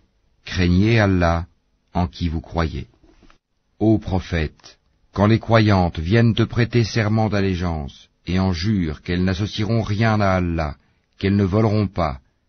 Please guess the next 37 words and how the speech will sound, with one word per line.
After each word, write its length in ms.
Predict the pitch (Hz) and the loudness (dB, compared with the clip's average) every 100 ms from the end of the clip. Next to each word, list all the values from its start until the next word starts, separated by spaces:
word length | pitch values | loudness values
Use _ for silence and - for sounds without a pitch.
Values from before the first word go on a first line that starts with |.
| _ - | _ -2
qu'elles 160 | 92 | 0
ne 80 | 101 | 2
se 140 | 92 | 0
livreront 500 | 107 117 107 110 113 | 0 0 0 0 0
pas 260 | 104 110 104 | 2 2 2
à 60 | 98 | 0
l'adultère, 800 | 92 98 87 95 87 69 62 _ _ _ _ - | -2 -4 -4 -4 -4 -4 -10 _ _ _ _ -4
qu'elles 180 | 90 | 0
ne 100 | 92 | 2
tueront 380 | 92 - 120 120 | 0 -2 -2 -2
pas 240 | - 107 101 | 2 2 4
leurs 140 | 92 | 0
propres 440 | - 101 - 92 | -2 -4 -2 -2
enfants, 400 | 92 90 - 80 69 _ _ _ _ | -2 -4 -4 -8 -10 _ _ _ _
qu'elles 240 | 90 90 90 | -2 0 2
ne 100 | 90 | 0
commettront 600 | - 117 120 - 110 - | 0 0 0 -2 -6 -4
aucune 380 | 117 - 139 131 | -4 -4 -2 0
infamie, 540 | 117 120 110 110 110 - _ _ - | 0 0 2 2 -2 -8 _ _ 0
ni 220 | 98 131 | 4 4
avec 260 | 117 110 | 4 0
leurs 220 | 107 107 104 | 0 0 2
mains 180 | 107 | 2
ni 160 | 107 101 | 2 2
avec 220 | 98 92 | 0 -2
leurs 160 | 95 90 | -4 -6
pieds, 400 | - 95 104 95 _ _ _ _ 95 | -8 -2 -2 -4 _ _ _ _ -4
et 100 | 92 | -2
qu'elles 240 | 107 101 | 0 0
ne 120 | 95 | 0
désobéiront 760 | 92 101 107 95 98 92 87 95 | 0 0 0 2 0 0 -2 -4
pas 280 | - 110 101 | 0 2 2
en 100 | 85 | 0
ce 120 | 90 | -6
qui 200 | 82 87 | -6 -6
est 60 | 80 | -4
convenable, 760 | 85 90 78 71 73 87 92 | -4 -4 -4 -4 -4 -6 -8